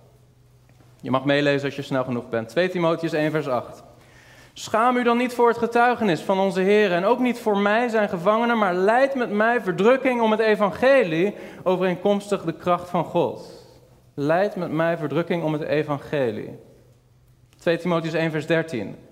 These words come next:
"Houd u aan het voorbeeld van de gezonde woorden die u van mij gehoord hebt in geloof en liefde die in Christus Jezus zijn." De gezonde woorden.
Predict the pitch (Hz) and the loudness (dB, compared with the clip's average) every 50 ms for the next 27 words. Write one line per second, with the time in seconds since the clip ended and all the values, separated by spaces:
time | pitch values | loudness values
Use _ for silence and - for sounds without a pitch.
0 | - - - _ _ _ _ _ _ _ _ _ - 175 196 226 247 247 240 254 | -20 -20 -20 _ _ _ _ _ _ _ _ _ 0 2 4 4 4 2 0 0
1 | 247 233 190 202 208 202 190 185 - - - 254 254 254 233 180 180 175 185 202 | 0 0 2 2 2 0 -2 -4 -4 -2 2 6 6 6 6 4 4 2 2 2
2 | 202 - - 196 190 196 185 208 208 180 160 156 214 233 254 269 262 233 220 147 | 2 0 0 0 0 0 0 0 0 -2 0 2 4 4 4 4 4 2 2 2
3 | 165 180 196 202 196 165 131 127 131 147 185 220 240 - - - - - - - | 2 4 4 4 4 2 2 0 0 0 0 -2 -4 -8 -12 -18 -20 -20 -20 -20
4 | - - - 170 185 175 160 175 170 170 170 170 165 165 156 170 180 190 190 190 | -20 -8 -4 -2 0 0 2 2 2 2 2 2 0 0 2 2 4 2 2 2
5 | 170 151 160 185 180 - - 180 165 165 160 - 170 160 165 165 185 196 190 185 | 2 2 2 2 0 -4 -6 -4 -4 -4 -2 -2 -2 0 2 4 4 2 2 0
6 | 190 160 156 160 175 180 175 - - 180 180 196 220 226 - - 165 151 151 151 | -2 -2 0 0 0 0 -2 -2 -2 -2 -2 -2 -4 -6 -10 -6 -4 -4 -4 -4
7 | 151 - 170 165 - 165 143 - 156 147 147 127 123 - - 123 110 95 113 131 | -4 -4 -6 -6 -6 -8 -4 -2 0 0 0 -2 -6 -8 -6 -6 -6 -6 -6 -8
8 | 135 - 147 135 175 208 214 220 220 208 208 208 202 196 202 - - - - - | -6 -8 -6 -2 0 2 2 2 2 2 2 2 2 0 -2 -8 -18 -20 -18 -16
9 | 123 123 151 170 170 160 147 139 123 120 110 92 85 - - | -8 -2 0 2 4 4 2 2 -2 -4 -6 -8 -8 -12 -14